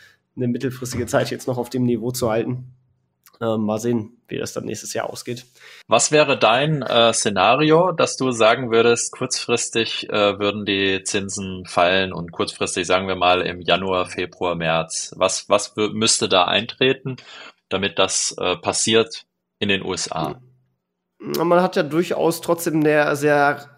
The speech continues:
Speaker 1: solide Daten von Arbeitsmarkt. Ähm, Inflation ist wirklich spürbar zurückgegangen. Ähm, also die Core-Inflation ist ja mittlerweile deutlich unter dem Zinssatz. Na klar, dafür war sie auch eine Zeit lang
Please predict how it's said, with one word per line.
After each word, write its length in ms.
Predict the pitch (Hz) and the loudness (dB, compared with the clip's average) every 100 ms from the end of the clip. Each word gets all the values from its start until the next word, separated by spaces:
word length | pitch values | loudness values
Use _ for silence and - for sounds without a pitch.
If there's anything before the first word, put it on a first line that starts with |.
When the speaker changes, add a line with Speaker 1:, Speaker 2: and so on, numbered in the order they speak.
| - _ _ | -20 _ _
Speaker 1:
solide 580 | 143 139 147 143 156 160 | -6 0 0 0 0 0
Daten 560 | 135 143 151 147 147 139 | 4 6 6 4 0 -4
von 240 | 147 139 | -4 -4
Arbeitsmarkt. 1300 | - 143 143 139 139 - 143 135 139 135 - - - 139 | 0 0 2 0 -2 -6 -2 0 0 0 -8 -14 -10 -4
Ähm, 500 | 135 135 131 131 135 | -2 -2 -2 -4 -6
Inflation 640 | 127 127 135 - 147 143 | -6 -4 -4 -2 0 0
ist 260 | - 123 - | -2 -6 -8
wirklich 380 | 135 143 - - | -6 -6 -8 -12
spürbar 400 | - 151 147 143 | -4 -2 0 -2
zurückgegangen. 840 | - 147 147 147 135 135 139 143 - _ - | -4 -6 -2 0 2 2 0 -4 -10 _ -8
Ähm, 420 | 127 127 131 127 127 127 127 - - _ _ | -4 -2 -4 -6 -10 -18 -20 -20 -20 _ _
also 160 | 120 123 | -10 -8
die 160 | 123 | -8
Core-Inflation 800 | - 131 131 131 131 - 127 127 | -4 -4 -2 -4 -6 -4 -2 -2
ist 120 | 127 | 0
ja 100 | 127 | -2
mittlerweile 600 | 120 110 123 117 123 123 | -2 -4 -6 -4 -2 -2
deutlich 380 | 120 123 127 127 | -2 -4 -4 -8
unter 140 | 117 | -8
dem 180 | 123 117 | -6 -6
Zinssatz. 640 | - 131 131 143 143 - - | -6 -6 -2 -2 -2 -12 -10
Na 140 | 127 | -10
klar, 320 | 127 127 123 | -6 -2 -2
dafür 280 | 123 123 127 | -2 -4 -4
war 120 | 127 | -2
sie 120 | 123 | -2
auch 140 | 123 120 | -6 -6
eine 80 | 123 | -6
Zeit 240 | 131 127 | -4 -2
lang 220 | 143 143 | -2 -2